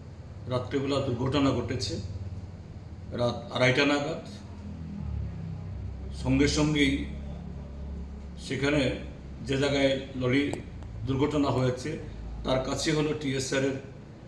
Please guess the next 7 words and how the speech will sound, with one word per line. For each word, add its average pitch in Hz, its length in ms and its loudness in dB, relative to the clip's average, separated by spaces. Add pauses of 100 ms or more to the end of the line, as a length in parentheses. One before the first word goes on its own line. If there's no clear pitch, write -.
(540)
এই 120 140 4
ব্যাটালিয়ন 127 500 2
হেডকোয়ার্টার, 120 560 -2 (1080)
সিআরপিএফ 127 680 2
এর 117 80 -2 (140)
ক্যাম্প, 156 300 -2 (1300)
তার 139 140 4